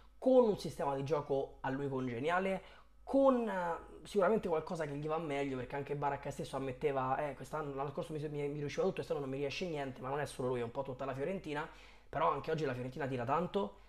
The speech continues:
calcia molto verso la porta, spesso non, non riesce a trasformare le occasioni in gol, è anche una disattenzione, oltre che un, probabilmente un problema, eh,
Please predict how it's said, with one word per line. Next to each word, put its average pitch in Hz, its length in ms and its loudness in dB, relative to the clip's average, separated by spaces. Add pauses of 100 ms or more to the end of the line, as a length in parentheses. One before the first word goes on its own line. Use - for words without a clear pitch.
calcia 143 360 -2
molto 131 260 -4
verso 123 300 -6
la 123 40 -4
porta, 147 280 0
spesso 123 340 0
non, 127 180 -4
non 127 540 -6
riesce 160 240 2
a - 40 -6
trasformare 135 580 -2
le 131 80 0
occasioni 131 400 -4
in 147 80 -4
gol, 180 560 4
è 190 120 6
anche 135 340 4
una 123 260 -2
disattenzione, 131 680 0
oltre 123 300 -2
che 131 140 2
un, 120 540 -4
probabilmente 127 680 -6
un 120 180 -8
problema, 127 520 -4 (420)
eh, 127 300 -8